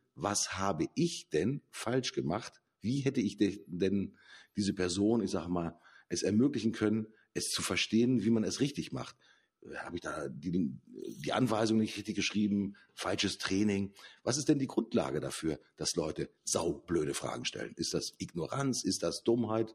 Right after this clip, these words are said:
Über Dummheit haben wir schon ein bisschen gesprochen. Aber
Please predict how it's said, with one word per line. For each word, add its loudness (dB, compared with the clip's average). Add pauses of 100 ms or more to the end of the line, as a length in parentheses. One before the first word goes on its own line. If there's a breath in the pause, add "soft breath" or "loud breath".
(140)
Über 0
Dummheit 2
haben 0
wir 2
schon 0
ein -2
bisschen 0
gesprochen. -2 (280 soft breath)
Aber -4